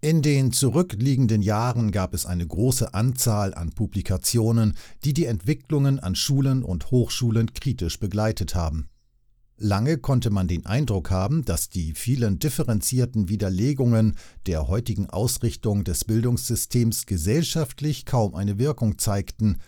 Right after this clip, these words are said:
denn die Politiker bastelten ja munter weiter an ihrer technokratischen Vision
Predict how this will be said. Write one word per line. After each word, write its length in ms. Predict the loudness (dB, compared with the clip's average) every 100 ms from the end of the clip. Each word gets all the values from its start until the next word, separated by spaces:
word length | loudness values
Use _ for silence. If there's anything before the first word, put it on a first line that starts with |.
| -14 -6 0
denn 180 | 0
die 120 | 0 -2
Politiker 640 | 0 0 0 0 0 0
bastelten 580 | 2 0 0 -2 2 2
ja 140 | 4
munter 480 | 4 4 2 0 0
weiter 400 | 0 0 0 -2
an 80 | -2
ihrer 320 | -2 -4 -2
technokratischen 1040 | -4 -2 -4 -4 -4 -4 -4 -2 -2 0
Vision 580 | 0 -2 0 0 2 0